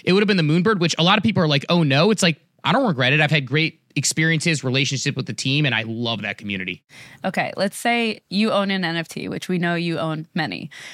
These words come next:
Speaker 2: Would you rather
Speaker 1: <laughs>
Speaker 2: it has a strong community or a high floor price?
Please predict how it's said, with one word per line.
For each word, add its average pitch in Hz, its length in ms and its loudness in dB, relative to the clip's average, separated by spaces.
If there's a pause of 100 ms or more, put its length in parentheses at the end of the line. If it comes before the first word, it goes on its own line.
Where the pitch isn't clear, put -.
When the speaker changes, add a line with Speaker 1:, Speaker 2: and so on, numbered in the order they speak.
(120)
Speaker 2:
Would 214 120 4
you 226 140 2
rather 226 360 4
Speaker 1:
<laughs> 226 100 0
Speaker 2:
it 220 100 -4
has 190 480 0
a 175 160 -2
strong 196 420 0
community 262 720 0
or 190 240 2
a - 100 -2
high 175 240 0
floor 170 300 -10
price? - 560 -10